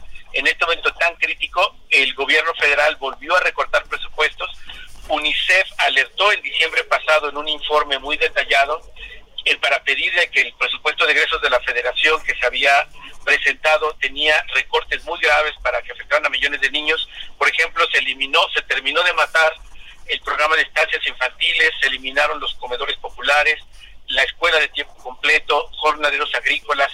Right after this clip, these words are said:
prevención de embarazo adolescente, alfabetización digital, estrategias de atención a primera infancia, trabajo infantil, eh, adolescentes en conflicto con la ley, no tienen un solo peso. unicef alertó, esto es peligroso, puede afectar a millones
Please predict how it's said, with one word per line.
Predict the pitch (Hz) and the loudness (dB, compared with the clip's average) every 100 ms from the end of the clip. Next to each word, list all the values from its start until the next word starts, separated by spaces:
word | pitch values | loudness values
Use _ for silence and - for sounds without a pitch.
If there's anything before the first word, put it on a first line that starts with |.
| - | 0
prevención | 143 139 139 - 165 165 | 0 0 -2 0 2 2
de | 160 | 0
embarazo | 143 139 143 143 135 - - - - - | 0 2 0 -2 -4 -6 -18 -18 -6 0
adolescente, | 135 135 127 - 160 151 - 143 | 0 2 0 2 2 2 2 2
alfabetización | - - 131 127 - 135 143 | 2 0 0 -2 -6 -2 -2
digital, | 147 - - 151 - - - - - - - - - | 0 -2 2 2 2 -2 -14 -18 -6 -2 0 -2 -8
estrategias | - - - - 180 170 | -4 -4 -2 -2 0 0
de | 147 | 0
atención | 139 127 156 | 0 0 0
a | 156 | 0
primera | 143 143 | 0 -2
infancia, | 143 139 151 147 151 139 | -2 2 2 2 2 2
trabajo | 127 131 151 151 | 2 4 4 0
infantil, | 147 - 127 - 151 151 151 - - - - | -6 -4 -6 -4 -2 -2 -4 -14 -20 -20 -6
eh, | - 127 131 | 0 4 4
adolescentes | 131 135 139 160 156 | 2 0 -2 0 -2
en | |
conflicto | 139 - 156 - | -2 -2 -4 0
con | 139 | 2
la | 127 | 4
ley, | 156 - - | 4 2 -2
no | 139 | -4
tienen | - - 151 143 | -2 -4 -2 -2
un | 143 | 0
solo | - 131 - | 2 2 0
peso. | - - - - - - - | -6 -6 -6 -14 -20 -10 -2
unicef | 147 147 - - - | 0 0 -4 -4 0
alertó, | 143 - 165 - | 0 2 2 2
esto | 170 156 165 | 0 0 -4
es | - | -2
peligroso, | 143 143 151 160 - - - _ | -2 2 2 4 4 2 0 _
puede | - 160 | 2 2
afectar | 165 151 - 151 | 2 -2 0 0
a | |
millones | 143 131 160 | 2 2 2